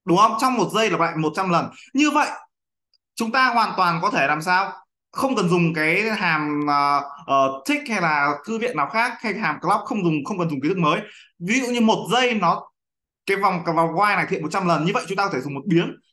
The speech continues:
tăng, tăng dần cái biến đấy lên trong vòng lặp Y, đúng chưa? Nếu mà biến đấy làm sao tăng một nghìn giá trị thì chứng tỏ là bao nhiêu giây trôi qua? Mười giây trôi qua, đúng không nào?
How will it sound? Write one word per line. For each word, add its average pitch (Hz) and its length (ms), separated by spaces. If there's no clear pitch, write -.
tăng, 262 360
tăng 254 200
dần 190 160
cái 165 80
biến 165 140
đấy 165 120
lên 202 220
trong 208 160
vòng 151 100
lặp 151 320
Y, 170 80
đúng 151 120
chưa? 185 240
Nếu 202 200
mà 269 220
biến 196 180
đấy 185 100
làm 226 120
sao 214 280
tăng 247 240
một 196 160
nghìn 190 440
giá 165 140
trị 247 360
thì 226 120
chứng 254 160
tỏ 160 260
là 160 480
bao 214 120
nhiêu 233 100
giây 226 160
trôi 226 120
qua? 220 380
Mười 202 380
giây 247 180
trôi 247 180
qua, 240 400
đúng 190 140
không 240 100
nào? 190 220